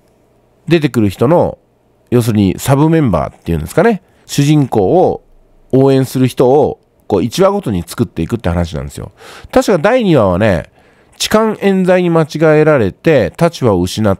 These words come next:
た弁護士さん。その弁護士さんが、あの、自殺をしようとしてるところに出会うことによって、「あなたの無罪を私は信じますよ」と。「信じてくれない辛さは私も分かってます」みたいな感じで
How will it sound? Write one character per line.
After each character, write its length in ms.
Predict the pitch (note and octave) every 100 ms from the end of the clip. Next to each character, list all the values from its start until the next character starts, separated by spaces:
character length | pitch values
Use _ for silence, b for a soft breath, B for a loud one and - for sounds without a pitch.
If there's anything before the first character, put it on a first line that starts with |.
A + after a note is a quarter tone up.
| _
た 360 | E3 C3+ D#2+ -
弁 320 | G#2 A#2+ E3 G3+
護 120 | A#3+
士 100 | -
さ 140 | F2+
ん。 80 | B1+ - _ _ b b
そ 120 | G3+
の 100 | G3+
弁 200 | G3+ G#3+
護 80 | A3+
士 80 | -
さ 140 | C#3
ん 100 | B2
が、 340 | D#3 A#2+ E2 b b b b b
あ 80 | A2
の、 140 | G#2
自 160 | G2+ D3
殺 260 | B3+ -
を 80 | B3+
し 120 | A#3 A#3
よ 80 |
う 40 | G3+
と 140 | A#2
し 60 | -
て 80 | G#2
る 80 |
と 100 | F#2+
こ 80 | G2+
ろ 80 | G2+
に 340 | F3+ D#3 E2 -
出 200 | G#2+ C#3
会 80 | C#3
う 60 | G2
こ 100 | F#2+
と 120 | F2+
に 80 | E2
よ 60 |
っ 40 | E2+
て、 440 | - F3+ E2 - b b b b
「あ 140 | C#3
な 100 | F3
た 100 | D#3+
の 80 | B2+
無 140 | A#2+ C3+
罪 200 | B2 A2+
を 60 |
私 240 | G#2+ D3+ D#3+
は 60 |
信 200 | D3+ D#3+
じ 80 | D#3+
ま 120 | F3
す 80 | -
よ」 80 | C#3+
と。 180 | - - -
「信 260 | - F#3
じ 100 | C#3+
て 80 | C3
く 80 | B2+
れ 60 |
な 100 | C3
い 80 | B2+
辛 180 | - B2+
さ 100 | B2
は 60 | A#2
私 220 | D#3+ F3+
も 80 | F3
分 20 | F3
か 100 | G#3+
っ 20 |
て 80 | E3
ま 80 | A#2+
す」 120 | G#2
み 60 | F#2+
た 100 | F2+
い 20 |
な 80 | E2+
感 200 | F2 F#2
じ 100 | D3
で 280 | F#3+ -